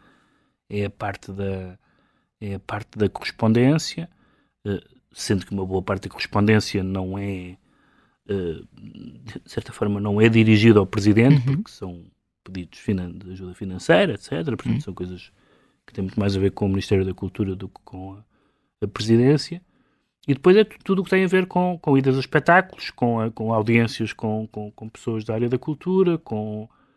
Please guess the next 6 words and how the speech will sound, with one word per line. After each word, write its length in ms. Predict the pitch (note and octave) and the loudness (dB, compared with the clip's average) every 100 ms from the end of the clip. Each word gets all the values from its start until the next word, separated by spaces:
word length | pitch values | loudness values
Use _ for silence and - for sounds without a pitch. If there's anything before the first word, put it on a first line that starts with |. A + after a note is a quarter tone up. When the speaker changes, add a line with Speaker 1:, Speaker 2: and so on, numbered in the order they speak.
| _ _ | _ _
Speaker 1:
chamada 420 | - A2 A2 G#2+ | -4 2 4 4
de 80 | G#2+ | 4
atenção 680 | G#2+ A2 A2 - A#2 A#2+ A2+ | 4 2 0 2 4 4 2
para 240 | A2 A2 | 0 0
assuntos, 680 | A2+ - A#2+ B2 A2+ - - _ _ _ _ _ _ _ | 0 0 4 4 2 -6 -20 _ _ _ _ _ _ _
eh, 560 | G#2 G#2 G2 F2+ F#2+ | -2 2 2 2 -2